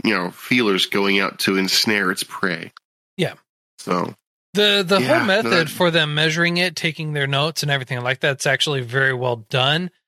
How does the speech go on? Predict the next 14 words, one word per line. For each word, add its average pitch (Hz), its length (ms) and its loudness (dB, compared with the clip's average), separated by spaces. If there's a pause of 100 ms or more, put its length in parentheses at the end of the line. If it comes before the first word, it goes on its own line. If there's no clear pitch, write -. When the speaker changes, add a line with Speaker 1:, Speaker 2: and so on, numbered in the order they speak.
(320)
Speaker 2:
Uh, 131 300 0
the 117 300 -2
Speaker 1:
Oh, 156 120 2
yeah. 175 80 2
Speaker 2:
detail 156 460 0
orientation 143 760 -2
for 147 300 0
them 165 360 0 (120)
in 135 240 -6
general 143 520 0
is 123 120 -2
also, 151 640 0 (340)
uh, 123 400 0 (480)
miraculous 151 840 -2